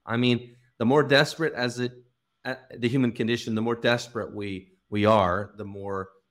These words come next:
desperate measures we could possibly take. But I think the truth is, the facts are, Ukrainian people are pretty comfortable under the various refugee programs around Europe. So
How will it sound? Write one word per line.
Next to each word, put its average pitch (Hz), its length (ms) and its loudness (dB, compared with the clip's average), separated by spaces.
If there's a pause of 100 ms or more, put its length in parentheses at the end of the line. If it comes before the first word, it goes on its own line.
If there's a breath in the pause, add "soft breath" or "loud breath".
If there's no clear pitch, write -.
(140)
desperate 104 540 -4 (100)
measures 87 520 -6
we 90 360 -8 (120)
could 87 180 -6
possibly 85 540 -2
take. 131 280 2
But 98 120 -2
I 95 80 -2
think - 120 -10
the 92 60 -6
truth 156 440 0
is, 87 340 -4 (400)
the 95 80 -6
facts 123 420 2
are, 90 280 -4 (180)
Ukrainian 135 540 -2
people 120 360 -8
are 98 240 -10
pretty 247 360 -8
comfortable 113 760 0
under 107 220 0
the 101 120 -6
various 101 400 -2
refugee 92 420 -6
programs 85 640 -10
around 82 340 -14
Europe. 82 340 -14
So 82 280 -14